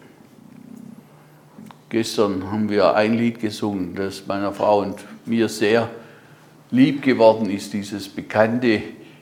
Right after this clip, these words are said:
englische Lied, das vielleicht weltweit überhaupt der bekannteste christliche Choral ist, Amazing Grace. Oder auch ein Lied, das wir jetzt in der Adventszeit sehr schätzen,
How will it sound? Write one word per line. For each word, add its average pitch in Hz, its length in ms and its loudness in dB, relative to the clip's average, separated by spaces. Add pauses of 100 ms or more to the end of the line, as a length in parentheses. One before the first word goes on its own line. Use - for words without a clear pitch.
(140)
englische 127 540 2
Lied, 110 380 0
das - 320 -8
vielleicht 101 720 -4
weltweit 120 800 4 (520)
überhaupt 117 560 6 (300)
der 110 220 4
bekannteste 107 800 -2
christliche 104 560 -8
Choral 101 640 2
ist, - 220 -10
Amazing 98 600 -8
Grace. 98 560 -8 (500)
Oder 123 320 6
auch 117 300 8
ein 104 160 0
Lied, 110 280 -4
das 104 220 -8
wir 104 100 -2
jetzt 101 240 -6
in 95 80 -12
der 92 120 2
Adventszeit 101 840 0
sehr 101 240 0
schätzen, 104 640 -6